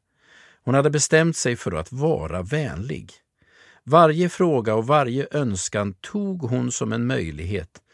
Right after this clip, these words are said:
att visa värme och omtanke. Den kvinnan gjorde mot oss precis som Jesus gjorde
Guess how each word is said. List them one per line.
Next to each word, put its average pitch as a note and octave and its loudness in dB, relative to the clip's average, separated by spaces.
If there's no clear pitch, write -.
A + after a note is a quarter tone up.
att - -8
visa C3 -2
värme B2 -8
och D3+ -4
omtanke. D#3 -6
Den F#3 4
kvinnan A#2 0
gjorde C#3 -2
mot D#3 -4
oss - -6
precis B2 -4
som B2 -2
Jesus C#3 -4
gjorde E2+ -6